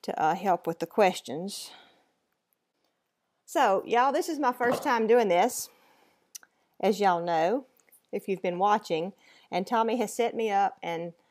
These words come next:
I assume everything's working good. Uh, somebody said it's coming in loud and clear. You know, every day when we start, every Sunday, it seems like every Sunday afternoon we have thunder. And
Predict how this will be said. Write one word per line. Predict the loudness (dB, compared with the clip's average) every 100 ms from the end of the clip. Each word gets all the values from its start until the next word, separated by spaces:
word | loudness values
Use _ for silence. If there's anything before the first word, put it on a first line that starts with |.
| _ -6
I | -4
assume | -4 -2 0 0
everything's | 0 -2 -2 -4 -6
working | -4 -4 -4 -6 -2
good. | 0 0 0 -4
Uh, | -6 -6
somebody | -8 -6 -4 -4
said | -6 -4 -2 -2
it's | -4 -8
coming | -12 -10 -8 -6
in | -4
loud | -4 -4 -4
and | -6 -8
clear. | -2 0 0 -4 _ _ _ _ _ _ _ _ _ _ _ _ _ _ _ 0
You | 2
know, | 4 2 -2 -6 _ _ -4
every | -2 0 0
day | 2 2 0
when | -2
we | -4
start, | -4 0 2 2 0 -4 _ _ _ _ _ _ _ -2
every | 0 0
Sunday, | 0 -2 -2 0 0 -2 -6 _ _ -6
it | -4
seems | -2 -2 -2
like | 0
every | 2 2 0
Sunday | -4 -6 -2
afternoon | -2 -2 -4 -2 0 -2 -4
we | -4
have | -4 -4
thunder. | -4 -6 -6 -12 -14 _ -20 -20 _ _ _ -6
And | -2 0 -2 -4